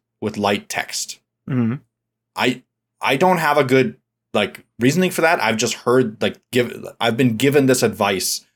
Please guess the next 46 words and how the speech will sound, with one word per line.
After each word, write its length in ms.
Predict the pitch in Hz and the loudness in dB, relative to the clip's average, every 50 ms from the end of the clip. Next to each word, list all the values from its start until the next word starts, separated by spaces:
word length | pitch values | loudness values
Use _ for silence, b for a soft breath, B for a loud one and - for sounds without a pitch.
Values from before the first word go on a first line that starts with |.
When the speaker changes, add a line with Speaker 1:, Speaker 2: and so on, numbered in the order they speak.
| _ _ _ - | _ _ _ -4
Speaker 1:
on 120 | 104 101 | -4 -2
several 560 | - - - 110 107 104 101 104 104 101 95 | 0 0 0 2 0 2 2 2 2 2 2
levels 580 | 90 92 95 104 120 131 151 170 185 - - - - - | 2 0 2 2 2 2 2 2 0 -4 -6 -8 -6 -6
at 140 | 127 127 160 | -4 -2 -2
this 120 | 151 - | -4 -4
point 300 | - - 139 147 180 165 | 0 2 2 2 2 2
where 100 | 120 107 | 0 2
they're 140 | 104 107 104 | 2 2 2
like, 320 | 101 104 101 - - _ _ _ _ _ _ _ - | 2 0 -2 -4 -10 _ _ _ _ _ _ _ -2
"Oh, 100 | 135 127 | 0 2
don't 220 | 135 139 127 127 | 2 2 2 4
go 120 | 131 123 | 2 2
oled 400 | 107 104 110 107 104 101 95 92 - | 2 4 2 2 2 2 0 0 -2
for, 320 | - 95 92 90 90 87 | -4 -4 -4 -2 -4 -4
if 180 | - 101 104 - | -6 -8 -6 -6
you're 100 | 101 92 | -4 -4
gonna 200 | 104 98 98 92 | -4 -4 -4 -4
go 120 | 98 90 | -6 -6
coding, 500 | - - 104 101 101 110 117 135 165 - - _ _ _ _ _ _ _ _ - | -4 -4 -2 0 0 0 0 -2 -4 -10 -16 _ _ _ _ _ _ _ _ -8
because 560 | 98 90 - - 110 95 92 90 90 - - | -8 -8 -4 -2 0 0 0 0 -2 -2 -2
your 360 | 98 95 92 90 90 90 - | -2 -2 0 -2 -2 -4 -4
eyes 320 | 85 85 87 87 85 82 85 | -4 -2 -2 -4 -4 -6 -6
will 300 | 82 80 76 76 69 - | -6 -6 -4 -6 -6 -8
start 280 | - - 85 78 73 | -8 -8 -8 -8 -8
to 60 | - | -10
hurt 240 | - - 71 69 - | -10 -10 -10 -8 -6
after 240 | 65 64 - - - | -8 -8 -8 -12 -10
a 40 | - | -8
while." 300 | - 62 60 - - _ - | -8 -6 -6 -8 -10 _ -6
I, 240 | - 131 - - - _ _ _ _ _ _ - | -4 -4 -4 -6 -12 _ _ _ _ _ _ -4
again, 340 | 113 104 101 82 71 - - _ _ _ _ _ _ _ _ _ _ _ _ _ | -2 0 -2 -2 -4 -10 -18 _ _ _ _ _ _ _ _ _ _ _ _ _
this 200 | 107 107 - - | -4 -4 -4 -4
is 200 | 101 - - - | -4 -4 -4 -4
advice 420 | - 117 117 107 131 139 135 127 - | -4 -4 -4 0 0 2 2 2 0
I'm 140 | 131 139 131 | -2 -2 0
passing 340 | 139 127 123 - 131 123 | 0 0 0 0 0 2
on 300 | 113 113 113 113 110 107 | 2 2 4 4 4 2
from 260 | 107 - 107 95 95 90 | 0 0 -4 -4 -4 -4
people 380 | - 113 110 - 113 107 107 | -4 -4 -2 0 0 0 2
that 220 | 95 101 95 95 - | 2 2 0 0 -2
I 120 | 92 87 | -4 -4
trust 300 | - - 151 165 - - | 0 0 0 0 0 -2
in 80 | 175 170 | -4 -4
the 60 | 175 | -4
industry, 360 | 175 180 - - 180 175 175 | -4 -4 -4 -2 0 0 0
but 260 | 147 117 101 95 95 | 0 0 -2 -2 -4